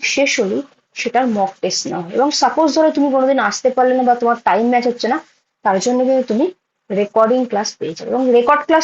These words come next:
তুমি যতবার খুশি, যত, আহ, খুশি তুমি দেখতে পারো, ঠিক আছে? এইভাবে আমাদের ক্লাসগুলো হয়। প্রতি বছর ছাত্রছাত্রীরা পশ্চিমবঙ্গের বিভিন্ন প্রান্ত থেকে ক্লাসে জয়েন করে, প্রতি বছর ভালো রেজাল্ট করে।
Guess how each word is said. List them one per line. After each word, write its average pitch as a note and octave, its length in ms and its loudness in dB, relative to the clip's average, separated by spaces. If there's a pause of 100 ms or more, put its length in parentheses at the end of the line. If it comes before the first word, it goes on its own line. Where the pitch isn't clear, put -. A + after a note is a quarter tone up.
তুমি E4+ 120 4 (120)
যতবার C#4+ 380 2 (100)
খুশি, C#4+ 180 -2 (100)
যত, A3 220 0 (760)
আহ, F#3+ 260 4 (360)
খুশি C4+ 280 0
তুমি A#3 200 0
দেখতে F3+ 300 -6
পারো, - 160 -20 (800)
ঠিক A#3+ 220 -4
আছে? - 160 -6 (520)
এইভাবে C#4 400 4
আমাদের C4 280 4
ক্লাসগুলো A3+ 480 0
হয়। C4+ 200 0
প্রতি C4+ 320 0 (220)
বছর G#3+ 280 0 (100)
ছাত্রছাত্রীরা A3 560 -4 (760)
পশ্চিমবঙ্গের C#4+ 600 2
বিভিন্ন A#3 260 0 (100)
প্রান্ত G3+ 200 0 (120)
থেকে G#3 220 -8
ক্লাসে - 340 -2
জয়েন A3+ 280 2
করে, A#3 120 0 (120)
প্রতি A3 260 -6 (140)
বছর F#3+ 240 -4 (100)
ভালো F3+ 220 -2
রেজাল্ট E3+ 300 -6
করে। - 120 -12